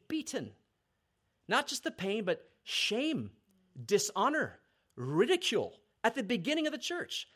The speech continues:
"I follow Christ. Oh, great, let me beat you." That's the first thing they get. It's right off the bat. But this is what happens in Acts five forty-one. "So they departed from the presence of the council." This is right after they're beaten. "Rejoicing that they were counted worthy to suffer shame for his name."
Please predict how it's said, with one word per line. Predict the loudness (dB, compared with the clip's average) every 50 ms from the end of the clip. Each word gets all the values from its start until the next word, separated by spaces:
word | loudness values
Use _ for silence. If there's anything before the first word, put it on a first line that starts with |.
| _ 0
"I | 2 2 4
follow | 4 6 6 6 4
Christ. | 4 2 2 0 0 -2 -2 -2
Oh, | 0 2
great, | 2 0 0 -2
let | -4
me | -6 -4
beat | -4 -6 -8 -8
you." | -6 -4
That's | -4 -4 -2
the | -4 -6
first | -6 -4 -2 -2 0 0 -2
thing | -2 -2 2
they | 2 2 2
get. | 0 -2 -2 0 0 0 -2 -2 -4
It's | -4 -4 -4 -4
right | -2 -2 0 2
off | 2 0 0 -2
the | -4 -6
bat. | -4 -4 -6 -6 -8 -10 _ _ _ _ _ _ _ _ _ _ -6
But | -4 -4 -4
this | -4 -4 -4
is | -2 -2
what | -2 0
happens | 0 0 -2 -2 -2 -6 -6
in | -6 -4
Acts | -2 -2 -2 -4 -6
five | -4 0 0 2 2 0
forty-one. | -2 -6 -6 -6 -4 -6 -6 -6 -6
"So | -6 -4 0
they | 0 2
departed | 2 0 0 0 2 2 2 4 2 0 0
from | -2 -2
the | -2 -4
presence | -2 -2 -2 0 0 -2 -4 -4 -4
of | -4 -6
the | -6
council." | -8 -6 -4 -4 -4 -4 -4 -6 -8
This | -8 -8 -8
is | -10 -6 -2
right | 0 2 2
after | 2 0 -2 -4
they're | -6 -6
beaten. | -6 -8 -8 -10 -12 -14 -16 _ _ _ _ _ _ _
"Rejoicing | -8 -6 -6 -6 -6 -4 2 6 6 6 6 6 2 -2 0 2 2 2 0 -2 -6 -10 -14 _ _ _ _ _ _ _ _ _
that | -8 -4 -2
they | 0 2
were | 2 2 0
counted | -2 -6 -12 -6 -2 0 2 2 2 2 0 -2 0 0
worthy | 2 4 4 4 4 4 0 -4 -4 -6 -10 -14 _ _ _ _ _ _ _ _ _ _ _ -6
to | -6 -4
suffer | -2 -2 -2 -2 -2 -4 -4
shame | -4 -4 -2 -2 -2 -4 -4
for | -4 -6 -8
his | -8 -8 -10
name." | -10 -10 -10 -10 -14